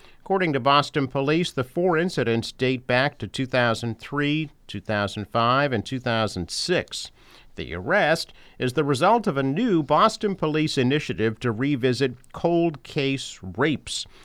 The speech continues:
The initiative, funded by a federal grant,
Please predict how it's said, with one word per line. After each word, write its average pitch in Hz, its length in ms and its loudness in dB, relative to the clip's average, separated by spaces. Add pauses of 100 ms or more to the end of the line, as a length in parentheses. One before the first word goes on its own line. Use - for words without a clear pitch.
(260)
The - 160 -12
initiative, 113 540 -2
funded 127 460 0
by 101 220 0
a 95 60 -2
federal 180 440 0
grant, 110 460 0